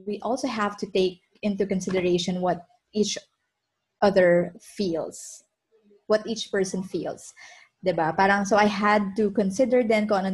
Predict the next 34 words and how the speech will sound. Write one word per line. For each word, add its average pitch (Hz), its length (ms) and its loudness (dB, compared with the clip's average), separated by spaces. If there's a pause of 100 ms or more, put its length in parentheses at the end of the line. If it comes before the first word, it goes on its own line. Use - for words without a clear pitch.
nararamdaman 180 560 -2
mo 185 100 -4
when 196 240 -2
you 247 120 -4
said, 190 440 0 (560)
I 202 220 -2
had 190 580 -6
to, 185 400 -4
that, 190 280 -2
that 196 180 -8
you 214 80 0
wanted 185 380 -4 (100)
to 165 260 -4
reschedule 180 720 -4 (340)
our 185 440 0
recording. 190 840 -2 (380)
And 214 200 0
then 220 540 2
I 220 200 2 (140)
thought 302 260 -2
for 220 180 -2
a 196 80 2
while, 170 440 -2
I 190 180 -2
said, 185 540 -4 (440)
because 220 260 0
our 202 420 0
original 214 420 0
schedule 190 420 -4
was 170 240 -4
last 180 360 -4
Monday, 175 460 -4 (260)
but 190 160 -6
then 196 480 0